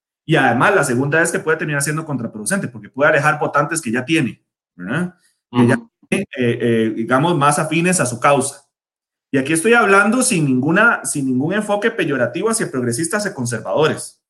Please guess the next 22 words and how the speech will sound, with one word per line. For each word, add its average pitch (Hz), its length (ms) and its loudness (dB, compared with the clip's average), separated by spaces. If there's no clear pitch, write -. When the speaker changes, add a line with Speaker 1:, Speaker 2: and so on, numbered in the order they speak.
Speaker 1:
¿verdad? 147 380 -4
O - 300 -20
sea, 139 420 4
yo, 123 180 -2
eh, 127 220 -2
como 131 200 -2
yo 139 140 2
le 175 80 2
he 190 60 4
dicho 196 200 4
a 202 40 -2
mis 190 120 -2
estudiantes 143 540 -2
en 139 80 -2
clases, 208 760 0
ustedes 151 260 0
pueden 175 220 2
ser 185 140 0
progresistas 175 540 -2
o 180 80 -2
conservadores, 120 680 0
ustedes 151 600 0